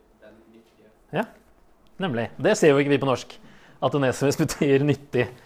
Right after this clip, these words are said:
Speaker 2: eller den nyttige. Men det ligger jo da tydelig, det er jo tydelig ordspill fra Paulus da,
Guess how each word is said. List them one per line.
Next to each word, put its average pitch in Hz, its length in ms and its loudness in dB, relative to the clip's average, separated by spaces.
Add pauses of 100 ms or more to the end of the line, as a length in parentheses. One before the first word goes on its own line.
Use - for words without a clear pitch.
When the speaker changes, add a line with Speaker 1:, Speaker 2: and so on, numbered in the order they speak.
(240)
Speaker 2:
eller 120 160 0
den 123 160 0
nyttige. 104 400 -6 (2000)
Men 151 120 -4
det 190 200 4
ligger 170 240 2
jo 175 80 4
da 165 80 8 (200)
tydelig, 139 360 2 (120)
det 165 60 6
er 147 80 6
jo 127 100 0
tydelig 143 520 2 (100)
ordspill - 380 -2
fra 156 200 4
Paulus 135 400 0
da, - 120 0